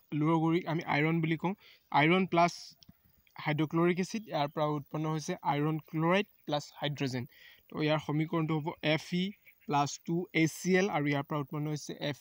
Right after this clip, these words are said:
ই চি এল টু প্লাছ এইচ টু। নেক্সট ছয় নম্বৰ প্ৰশ্নটোলৈ আহিছোঁ। ছয় নম্বৰ প্ৰশ্নটো আছে, এলকহল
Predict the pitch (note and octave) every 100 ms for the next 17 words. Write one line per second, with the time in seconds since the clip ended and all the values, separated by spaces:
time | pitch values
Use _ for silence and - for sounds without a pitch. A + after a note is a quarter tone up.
0 | F3 D#3+ - E3+ E3 D#3+ G#3+ A#3 - D3
1 | F3+ - _ _ _ _ _ D#3 C#3 -
2 | - - - A3+ C#3+ _ _ _ _ _
3 | - - _ _ - F#3 - - _ _
4 | _ _ _ _ - - D#3 E3+ F3 E3+
5 | E3 D#3+ D#3+ E3 E3 D3+ F3 A#3 _ _
6 | _ _ _ _ _ _ _ _ _ _
7 | - _ _ - - - - E3+ F#3 G3
8 | G3 F#3 E3+ F3+ E3 D#3 - E3 A#3 -
9 | - - _ - - _ _ _ _ -
10 | - - D#3+ E3+ G3+ F#3 A3